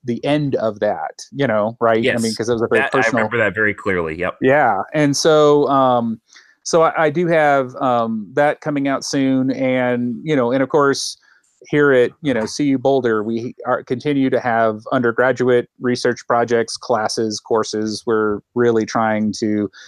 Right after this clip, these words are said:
Speaker 1: get people to understand that these stories are enjoyable, but they also are doing a lot of cultural work,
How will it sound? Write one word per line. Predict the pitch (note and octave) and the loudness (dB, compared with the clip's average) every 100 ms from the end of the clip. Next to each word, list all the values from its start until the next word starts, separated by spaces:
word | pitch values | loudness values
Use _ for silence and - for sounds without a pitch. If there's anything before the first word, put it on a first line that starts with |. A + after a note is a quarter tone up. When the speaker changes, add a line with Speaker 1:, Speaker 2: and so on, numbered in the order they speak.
| - - | -10 2
Speaker 1:
get | A3 | 2
people | A3+ A3+ G3+ | 4 2 2
to | D#3 - | 2 0
understand | E3+ D3+ C#3+ - - C3+ C3+ B2+ A#2+ A#2 | 0 0 -2 -4 0 2 4 4 2 0
that | B2+ B2 | -2 0
these | B2+ - | -2 0
stories | D#3+ D#3+ C#3 B2+ | 2 4 4 0
are | - B2+ | 2 2
enjoyable, | B2 B2 A#2+ A#2+ D#3+ B2 A#2 | 2 0 0 2 4 4 2
but | A2+ B2 | 0 -2
they | C3 B2 | -4 -2
also | D#3 F#3 - G3+ | -2 -2 -2 -2
are | C#3+ | -2
doing | B2+ C3 A#2+ | -2 -2 -2
a | A2+ G#2 | -4 -4
lot | A2 D3 D#3+ C3+ - | -4 -2 0 0 -4
of | A#2 - | -8 -4
cultural | B2 A2 A#2 G2+ - | -4 -2 -2 -2 0
work, | G#2+ E2+ - | 0 0 -8